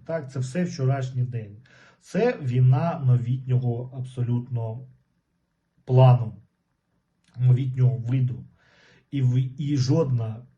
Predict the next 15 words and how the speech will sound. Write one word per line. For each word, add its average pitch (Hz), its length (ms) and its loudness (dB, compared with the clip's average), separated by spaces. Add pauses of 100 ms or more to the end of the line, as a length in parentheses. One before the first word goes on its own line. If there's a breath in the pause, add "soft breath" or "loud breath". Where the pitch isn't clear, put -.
(400)
тому 156 260 2
вони 143 240 0
всі 139 340 -4
дивляться, 123 800 -2 (540 soft breath)
і 139 120 -4
американці, 143 760 0
і 120 60 0
європейці. 127 720 2
Знаєте, 185 300 0
скільки 143 240 -6
тут 120 160 -6
знаходиться 117 560 -6
дослідників, 123 840 -4
військових 127 400 -6
спеціалістів, 131 840 -6